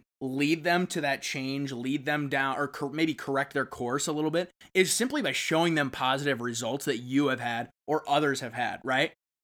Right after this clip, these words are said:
Is saying, "I took this course," because maybe, maybe that person is thinking they're, they're gonna take action a different way, and you say, I took action this way, this is the result I got, and it's been great.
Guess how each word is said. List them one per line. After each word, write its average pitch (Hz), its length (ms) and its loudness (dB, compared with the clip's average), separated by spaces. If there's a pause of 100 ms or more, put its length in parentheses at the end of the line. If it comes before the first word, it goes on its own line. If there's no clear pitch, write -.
(160)
Is 175 320 2
saying, 190 560 2 (400)
"I 165 160 6
took 202 260 0
this 151 220 -4
course," 202 400 0
because 156 320 0
maybe, 180 540 0 (120)
maybe 143 180 -2
that 156 140 0
person 160 300 -4
is 135 160 -4
thinking 143 540 -6 (360)
they're, 143 220 2
they're 143 100 2
gonna 147 140 0
take 139 240 -2
action 139 340 0
a 127 60 -4
different 139 320 -4
way, 165 260 2
and 151 80 0
you 147 80 -2
say, 143 420 -2
I 135 100 -2
took 170 200 -6
action 165 400 -2
this 151 220 -4
way, 147 340 0 (680)
this 175 180 2
is 196 140 -2
the 180 100 4
result 143 460 2
I 151 80 2
got, 131 440 2
and 143 100 -4
it's 135 140 -4
been 139 200 -2
great. 120 360 -6